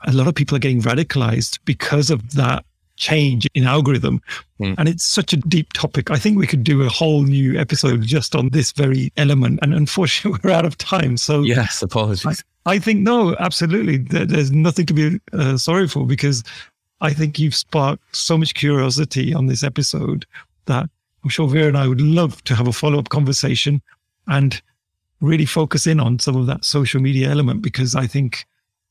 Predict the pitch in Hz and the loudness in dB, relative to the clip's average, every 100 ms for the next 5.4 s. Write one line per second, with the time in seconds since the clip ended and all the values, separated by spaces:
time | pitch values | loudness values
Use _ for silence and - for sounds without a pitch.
0 | _ 156 135 135 - - _ 127 143 156 | _ -2 0 0 -4 -10 _ -2 2 2
1 | 143 - 147 139 143 160 139 - 139 143 | 0 -2 -2 2 4 4 2 0 2 2
2 | 147 139 147 - 160 151 143 147 - 147 | 2 0 0 0 2 2 2 0 0 0
3 | 151 156 - - - - - - 151 135 | 0 -2 -2 -4 -2 -4 -4 -2 0 0
4 | 135 - 139 135 135 143 139 131 151 156 | 0 0 2 2 2 2 2 2 2 2
5 | 139 - 143 | 2 0 0